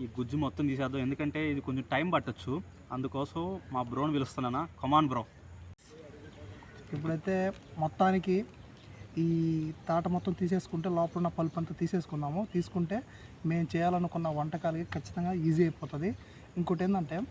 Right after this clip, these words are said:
Speaker 2: మా బ్రో చెప్పినట్టుగా వాటన్నిటికన్నా కూడా ఈ తాటిపండుని కాల్చుకొని తినేవాళ్ళం. న్యాచురల్గా కాల్చుకొని,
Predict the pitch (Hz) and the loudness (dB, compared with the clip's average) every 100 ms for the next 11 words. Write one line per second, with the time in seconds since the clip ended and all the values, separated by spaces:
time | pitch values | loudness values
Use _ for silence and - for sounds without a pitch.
0 | - - - - 147 170 175 196 202 202 | -10 -14 -14 -4 2 4 6 4 4 2
1 | - 185 170 180 156 131 - 147 175 240 | 2 0 2 0 0 -6 -6 2 8 8
2 | 240 226 214 233 220 175 156 196 - - | 8 6 8 8 8 6 6 4 2 -12
3 | - - 196 214 - - - 220 226 220 | -16 -6 0 2 2 2 2 4 6 6
4 | 208 214 - - - - 294 - 262 214 | 6 2 -4 -6 0 4 4 4 6 6
5 | 185 175 160 147 - - - 277 - 156 | 6 4 4 0 -6 -18 -12 -10 -4 2
6 | 180 220 - 233 220 165 170 277 - - | 4 4 4 2 4 2 0 -2 -6 -10
7 | 285 311 233 165 226 240 - 220 185 240 | -10 -8 -2 4 4 4 0 2 4 4